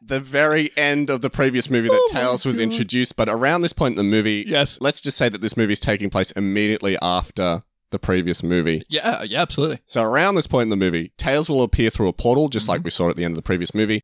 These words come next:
Speaker 1: and, and will hunt down Sonic, who is still sore from his loss with Knuckles, and Tails will introduce himself as Miles.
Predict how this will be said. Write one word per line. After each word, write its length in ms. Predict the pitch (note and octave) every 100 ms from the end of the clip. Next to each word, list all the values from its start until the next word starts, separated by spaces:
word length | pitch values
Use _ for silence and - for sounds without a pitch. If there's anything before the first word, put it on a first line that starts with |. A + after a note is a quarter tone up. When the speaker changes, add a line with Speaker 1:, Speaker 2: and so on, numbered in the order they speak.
| -
Speaker 1:
and, 240 | F#2 F2+ -
and 220 | G#2 F2
will 100 | F2
hunt 220 | G#2+ G2+
down 180 | F#2+ F2
Sonic, 400 | - A#2 C#3+ - - -
who 100 | B2+
is 80 | -
still 240 | - C#3+
sore 300 | - G#2+ G2+
from 140 | A2+
his 140 | G#2+ F#2+
loss 200 | F2+ -
with 140 | E2
Knuckles, 440 | F2+ B2 - D#3 D3
and 200 | - C3+
Tails 340 | - G2+ G#2+ A2
will 100 | A2+
introduce 480 | G#2+ C#3 B2+ F#2 -
himself 320 | A2 G2+ G2
as 180 | D3+ -
Miles. 760 | F3 F#3+ G3+ F#3+ B2 - -